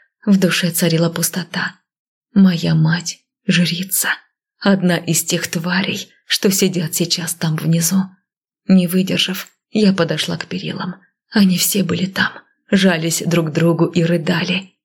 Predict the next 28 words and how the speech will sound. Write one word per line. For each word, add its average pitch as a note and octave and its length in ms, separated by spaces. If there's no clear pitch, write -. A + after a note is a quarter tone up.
Видимо, F3 460
крики E3+ 320
Йорки D#3 460
их - 240
впечатлили. - 800
Поняли, F#3 420
наконец, E3+ 680
что - 220
для E3+ 240
них D#3+ 240
спасения D3+ 640
не D3+ 100
будет. D3+ 460
Кто G3 380
же F3 160
из - 240
них E3+ 200
та E3 140
тварь, F#3 460
что - 260
породила F3 600
меня? - 400
Мой A#3 160
взгляд G3 460
невольно E3 480
скользнул E3 480
к - 40
Карге. E3+ 460